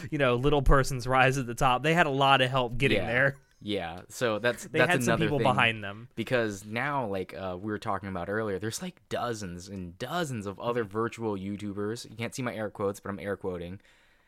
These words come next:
Speaker 2: who are just, like, using, like, s-, you know, cam software and kinda just trying to scratch out part of this living. Like, this is a market that they're trying to get into because you could get big, you know, as long as you're entertaining, as long as you can find a dedicated fan base,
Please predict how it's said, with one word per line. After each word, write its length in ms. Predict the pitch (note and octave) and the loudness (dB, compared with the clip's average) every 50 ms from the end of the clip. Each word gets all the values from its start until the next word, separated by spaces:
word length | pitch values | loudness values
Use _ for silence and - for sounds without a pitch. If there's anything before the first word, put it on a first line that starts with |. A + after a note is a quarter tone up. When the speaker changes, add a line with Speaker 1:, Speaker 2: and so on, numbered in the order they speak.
| _ _ - | _ _ -8
Speaker 2:
who 140 | - C#3 C3 | -4 -2 0
are 120 | C3 B2+ A#2 | 0 0 0
just, 260 | A#2 A#2+ A#2 - - | 0 -2 -2 -2 -2
like, 220 | B2 A2+ G#2+ G2 | -2 -4 -2 -2
using, 320 | G#2 A2 A2+ G#2+ G#2+ A2 G#2+ | -4 -4 -2 -2 -2 -2 -2
like, 320 | G2+ G2+ G2+ - - - _ _ _ _ _ | -2 -4 -4 -6 -10 -18 _ _ _ _ _
s-, 240 | - - - - - _ _ _ _ | -12 -12 -10 -12 -12 _ _ _ _
you 80 | - G#2 | -6 -4
know, 100 | F#2+ F#2+ | -4 -4
cam 380 | - - B2+ A#2 G#2+ G#2+ G2+ F#2+ | -4 -4 -2 -2 0 -2 -4 -4
software 640 | - - G2 F#2+ F#2 - G#2+ G2+ G2 G2 G2+ G#2 G2 | -2 0 0 0 0 0 0 0 2 2 2 2 0
and 240 | F#2 F2 E2+ E2 E2 - _ _ _ _ _ _ _ _ _ _ - | -2 -4 -6 -10 -12 -14 _ _ _ _ _ _ _ _ _ _ -4
kinda 280 | - B2 A#2+ A2+ G#2 F#2+ | 0 0 2 2 0 -2
just 220 | F#2+ G2+ - - | -4 -6 -8 -4
trying 220 | - - B2 B2+ | -2 0 0 0
to 60 | A#2+ - | 0 -2
scratch 360 | - - C3 A2+ A#2 - - | -2 0 0 0 2 2 2
out 300 | A#2+ A2+ A2 - - - | 2 2 2 0 -4 -4
part 220 | - B2+ B2 A2+ | 0 2 2 2
of 80 | A2 G2 | 2 0
this 180 | G#2+ F#2+ - | -2 -4 -2
living. 340 | G#2 A2+ G#2+ F#2 F#2+ F2+ F2 | -2 -2 -2 -2 -2 -6 -6
Like, 240 | F2+ F#2 F#2 - - - - - - - _ _ _ _ _ | -6 -6 -6 -6 -10 -14 -20 -20 -20 -20 _ _ _ _ _
this 140 | A#2+ A#2+ A2+ | -4 -4 -2
is 100 | A#2+ A2+ | 0 0
a 40 | A#2+ | 0
market 520 | A2 A2 A2+ A2+ G#2+ - G2 D#2 - - | 2 2 2 2 2 0 -4 -8 -6 -6
that 240 | - G#2 F#2+ - - | -4 -4 -4 -2 0
they're 120 | A#2 G#2+ F#2+ | 0 0 0
trying 260 | - - A#2+ A2+ G#2 | 0 0 0 0 0
to 60 | G2+ | 0
get 200 | F2+ G#2 G2+ G2+ | 0 0 0 0
into 260 | G#2 F#2+ F2+ G2+ F#2+ | -2 -4 -6 -8 -8
because 320 | F#2 F2+ - G2+ F#2 F2 G2 | -8 -6 -6 -6 -6 -6 -6
you 80 | G#2+ | -6
could 240 | - - G3 G3+ D#3+ | -2 -2 0 0 0
get 160 | B2 G#2 F2+ | -2 -4 -4
big, 220 | E2+ F#2 D2 D#2+ D#2 | -4 -8 -10 -10 -10
you 80 | F2 | -8
know, 80 | F#2+ G2 | -8 -8
as 80 | G2+ | -6
long 160 | A2+ C#3+ D#3 D#3 | -6 -6 -6 -4
as 80 | D3+ | -4
you're 100 | D#3 C3+ | -6 -6
entertaining, 500 | C#3 C3+ C3+ A2+ - A#2 A2 A2 G#2+ G#2 | -6 -6 -8 -6 -6 -4 -4 -4 -4 -6
as 80 | G2 F#2+ | -6 -4
long 200 | A2+ C3 C#3 C3 | -4 -4 -4 -4
as 80 | A2+ | -6
you 80 | A2+ G#2 | -10 -12
can 80 | - - | -12 -8
find 220 | - B2 A2+ A2 | -6 -4 -4 -2
a 120 | G#2+ G2 G2 F2+ | -4 -4 -6 -6
dedicated 480 | - A#2 G#2+ - - A#2 G#2 G2+ - | -4 -6 -6 -4 -4 -6 -6 -6 -6
fan 200 | - G#2+ G2 F#2+ | -6 -6 -4 -4
base, 300 | F#2 F#2 F#2 F#2 - - | -2 -4 -4 -4 -6 -10